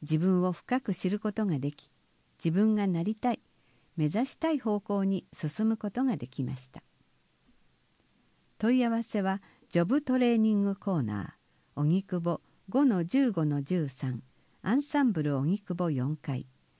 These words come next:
電話六三八三の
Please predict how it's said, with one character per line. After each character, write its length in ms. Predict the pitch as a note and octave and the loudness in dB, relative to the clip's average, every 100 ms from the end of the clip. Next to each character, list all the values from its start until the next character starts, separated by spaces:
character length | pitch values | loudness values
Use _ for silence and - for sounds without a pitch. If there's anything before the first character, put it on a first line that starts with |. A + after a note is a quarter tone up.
| _ | _
電 280 | - D#3+ E3 | -2 2 2
話 220 | D#3+ D#3+ - _ _ | 2 -2 -6 _ _
六 260 | E3 F3 - | -2 -2 -4
三 400 | - C4 A3 E3+ | -2 0 2 0
八 240 | - E3+ | -4 -6
三 360 | - G#3 G3 D#3+ | -4 -2 0 0
の 160 | F3+ | -2